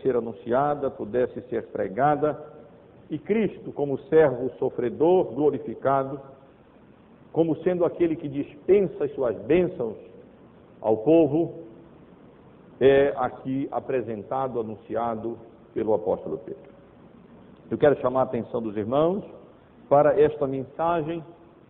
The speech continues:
quero comentar um pouco essas mensa-, esta mensagem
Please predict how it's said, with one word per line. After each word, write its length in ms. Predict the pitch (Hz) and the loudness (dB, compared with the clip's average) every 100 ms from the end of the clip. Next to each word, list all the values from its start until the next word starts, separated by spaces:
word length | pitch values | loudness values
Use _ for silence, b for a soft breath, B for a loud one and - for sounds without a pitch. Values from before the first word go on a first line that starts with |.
| - _ - - - | -20 _ -20 -20 -2
quero 300 | 156 156 160 | 6 6 6
comentar 920 | 156 190 185 170 127 185 202 160 - - | 2 0 0 -2 -4 -2 -2 -4 -12 -16
um 120 | 143 | -16
pouco 460 | - 170 180 - 131 | 2 6 6 4 0
essas 300 | 135 123 110 | 0 -2 -6
mensa-, 480 | 117 101 - 147 - | -8 -6 0 0 4
esta 260 | 143 143 | 4 4
mensagem 720 | 117 110 107 147 156 147 160 | -4 -6 -4 0 0 0 -6